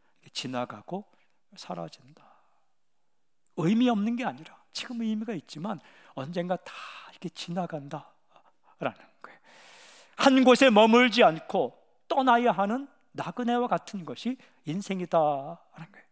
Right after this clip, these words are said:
이 인생의 모든 것이 지나간다, 하벨이라고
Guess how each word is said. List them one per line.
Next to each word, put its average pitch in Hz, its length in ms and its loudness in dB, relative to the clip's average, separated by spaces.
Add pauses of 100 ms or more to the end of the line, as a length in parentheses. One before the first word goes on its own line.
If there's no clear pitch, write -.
(520)
이 196 100 -4
인생의 226 380 0
모든 208 320 -2
것이 202 180 -4
지나간다, 226 840 -4
하벨이라고 - 1300 -2